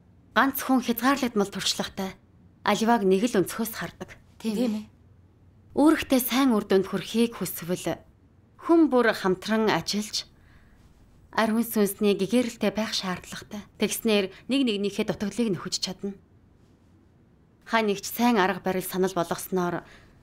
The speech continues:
Speaker 1: миний алдсан зүйлийг оновчтой нөхсөн.
Speaker 2: Мгм.
Speaker 1: Аха. Энэ нь сайн зүйл. Гэхдээ надад байр суурь минь бүхнээс чухал байснаас өөрөө онгирч бусдад хүндлүүлж бишрүүлэхийг хүссэн.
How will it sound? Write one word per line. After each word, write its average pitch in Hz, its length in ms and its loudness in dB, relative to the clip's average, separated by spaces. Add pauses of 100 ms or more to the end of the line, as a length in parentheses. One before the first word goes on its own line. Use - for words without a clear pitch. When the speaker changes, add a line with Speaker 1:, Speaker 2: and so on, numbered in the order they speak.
(140)
Speaker 1:
миний 302 260 6
алдсан 233 460 0
зүйлийг 233 280 -2
оновчтой 196 540 0
нөхсөн. 196 320 -8 (140)
Speaker 2:
Мгм. 165 80 -2
Speaker 1:
Аха. 240 360 -4 (300)
Энэ 277 240 6
нь 285 60 -2
сайн 285 320 4
зүйл. 165 240 0 (2000)
Гэхдээ 247 360 2
надад 196 480 -2 (840)
байр 247 240 4
суурь 214 320 2
минь 196 260 4
бүхнээс 190 380 2
чухал 233 320 -4
байснаас 214 480 -4 (720)
өөрөө 226 360 4 (120)
онгирч 208 400 -2
бусдад 240 320 -2
хүндлүүлж 214 640 -2
бишрүүлэхийг 247 520 -2
хүссэн. - 440 -10